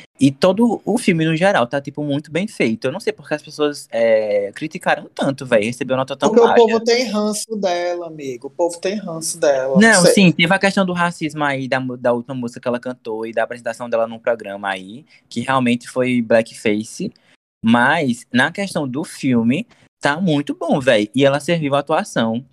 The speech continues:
Speaker 1: porque ela realmente atuou muito bem. O timing pra comédia dela tá muito bom. Muito, muito, muito bom. Ela tá muito engraçada. E o resto também, assim, tipo, tá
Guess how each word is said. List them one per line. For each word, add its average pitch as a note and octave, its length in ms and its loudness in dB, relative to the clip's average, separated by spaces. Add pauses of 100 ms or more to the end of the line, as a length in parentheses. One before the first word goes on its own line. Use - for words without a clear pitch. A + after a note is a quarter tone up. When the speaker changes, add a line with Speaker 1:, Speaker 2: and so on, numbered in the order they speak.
Speaker 1:
porque C#3 240 -6
ela C3 100 4
realmente C#3+ 380 -2
atuou C#3 180 2
muito C3 240 0
bem. A#2 300 -2 (200)
O C#3+ 120 0
timing F3+ 400 -2
pra F#3 200 0
comédia D3+ 340 0
dela A2 200 0
tá D3 160 0
muito C#3+ 400 -4
bom. F#2 280 -2 (100)
Muito, D3+ 480 0
muito, D3+ 260 -6
muito C#3+ 300 -8
bom. G#2 160 2
Ela G2+ 100 0
tá B2+ 100 -2
muito A2 200 -6
engraçada. C#3 580 -2 (160)
E C3 80 2
o F#3 40 6
resto A#2+ 340 0
também, G#2+ 340 2
assim, A2 220 -4
tipo, - 240 -12
tá G#2+ 320 -2